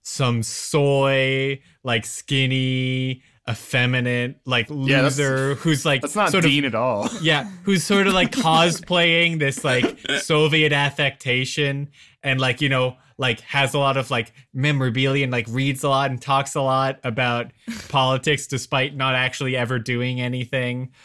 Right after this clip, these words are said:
Speaker 1: uh, and just being sort of a, a weeb, but for Russia. Uh, l-, I just wanna say once and for all, that is not what the average lefti-, uh, leftist is in this country,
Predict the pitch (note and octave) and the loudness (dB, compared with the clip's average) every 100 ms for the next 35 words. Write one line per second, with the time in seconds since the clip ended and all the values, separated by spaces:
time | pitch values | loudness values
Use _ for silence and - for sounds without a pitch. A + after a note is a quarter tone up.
0 | - C3+ B2+ A#2 A#2 C3+ C#3 D#3 D3 - | -20 -8 -2 0 0 0 0 0 -2 0
1 | D#3 C#3 C3+ C3 C3+ B2 A#2+ C3+ B2+ C3 | 0 2 0 -2 0 0 -2 -2 -2 -2
2 | - D3+ C#3 A#2 D3 D3 C3 A#2 A2 - | 0 2 2 2 2 2 0 -2 -8 -6
3 | A#2 B2 - - A#2+ A#2 A2 A#2 A2+ A#2+ | -2 -2 -2 -6 -2 0 0 -2 -2 -2
4 | G#2 G2+ - - - - B2 A2+ A2+ G#2+ | -2 -4 -10 -20 -12 -2 0 2 -2 -6
5 | _ _ D#3+ D#3 E3 E3 E3 D#3+ C#3+ - | _ _ -6 0 2 2 0 0 -2 0
6 | B2+ B2 A#2+ C3+ C3 B2+ B2+ A2 A#2+ A2+ | 0 0 -2 -4 -6 -6 -8 -4 0 0
7 | A2+ A2+ - C#3 D#3 D#3 B2 A2+ C3 C#3+ | 0 -2 -8 -4 0 0 0 0 2 2
8 | C#3+ C#3 A#2 B2 A#2 A2+ A2+ A#2+ A2+ - | 2 -2 -2 0 0 -2 -4 -2 -4 -2
9 | A2 G#2+ A#2 A#2 A2+ A2+ B2+ A#2+ A2 - | -2 -2 -2 0 0 -2 -2 -4 -4 -6
10 | A2 - A2+ A2 G#2+ - A#2+ A2+ G#2+ A#2 | -8 -6 -4 -2 -4 -6 -4 -4 -4 -6
11 | G#2 - G#2 G#2 | -6 -4 -4 -4